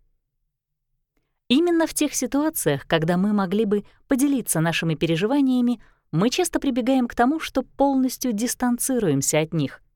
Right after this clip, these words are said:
используя безличные предложения и говоря на абстрактные темы. Так из ясного "я этого не хочу" может получиться анонимное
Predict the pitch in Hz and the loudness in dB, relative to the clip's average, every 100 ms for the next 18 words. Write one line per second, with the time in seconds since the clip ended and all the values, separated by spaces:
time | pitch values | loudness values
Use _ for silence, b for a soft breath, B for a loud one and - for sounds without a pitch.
0 | _ - 190 - 339 277 277 269 262 _ | _ -2 -2 0 0 2 2 0 -2 _
1 | - 294 285 285 311 - 240 196 165 175 | 0 0 2 0 -2 -2 -2 2 2 2
2 | 180 233 240 220 - 214 185 220 247 269 | 2 2 2 0 -2 -2 0 2 4 4
3 | 247 240 - 240 - - - 240 - 226 | 2 2 0 -2 -2 -4 -2 -2 -2 -2
4 | 233 226 214 135 139 _ _ B B B | -2 -2 -2 -2 -4 _ _ B B B
5 | B 359 381 - - 262 226 214 294 277 | B 2 2 -4 -4 0 0 2 2 2
6 | 262 240 240 B B B 151 165 214 175 | 0 2 0 B B B 0 2 2 -2
7 | _ 202 185 - 131 156 208 202 160 147 | _ 0 0 -2 -2 0 0 0 -2 0
8 | - 240 - _ _ _ _ 165 208 339 | -4 -4 -8 _ _ _ _ 2 2 2
9 | - 359 339 - 349 - 302 285 254 262 | 0 0 0 -2 -2 0 2 2 2 2
10 | 247 233 233 214 | 2 2 0 -2